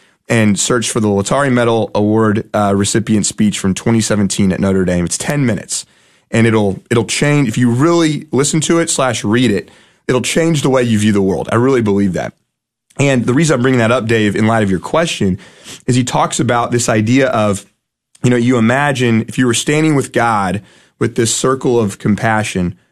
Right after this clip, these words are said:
no one would stand outside of it, right? That's, that's the idea. And he's trying to dismantle all these barriers. And he, his focus is, if you want to, if you really want to go where the joy is, you go at the margins.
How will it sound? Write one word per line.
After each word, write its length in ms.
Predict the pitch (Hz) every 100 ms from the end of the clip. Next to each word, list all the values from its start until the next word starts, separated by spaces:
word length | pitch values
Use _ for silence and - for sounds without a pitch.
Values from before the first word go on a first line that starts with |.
| -
no 180 | 117 160
one 200 | 165 143
would 140 | 120
stand 260 | - 120 113
outside 420 | 95 - 87 80
of 60 | -
it, 60 | _
right? 320 | - 101 101 - _ _
That's, 240 | 120 127 -
that's 280 | 131 127
the 160 | - 117
idea. 540 | 104 101 123 110 92 - _ _ _
And 300 | 123 123 113
he's 180 | 123 127
trying 300 | - 147 147
to 120 | 135
dismantle 560 | 113 107 120 123 120 110
all 160 | 113
these 180 | 110 101
barriers. 480 | - 123 131 107 98
And 120 | 107
he, 60 | 110
his 180 | 110 101
focus 420 | - 156 175 127
is, 140 | 113 107
if 100 | 117
you 120 | 123
want 240 | 160 190
to, 240 | - 170 -
if 100 | -
you 120 | 120
really 280 | 123 180 190
want 220 | 143 135
to 160 | 113 110 _ _ 110
go 200 | 127 135
where 160 | 131
the 120 | 101
joy 300 | 92 113 113
is, 300 | 95 78 80
you 80 | -
go 160 | 107 123
at 100 | 117
the 60 |
margins. 600 | 98 104 95 - - -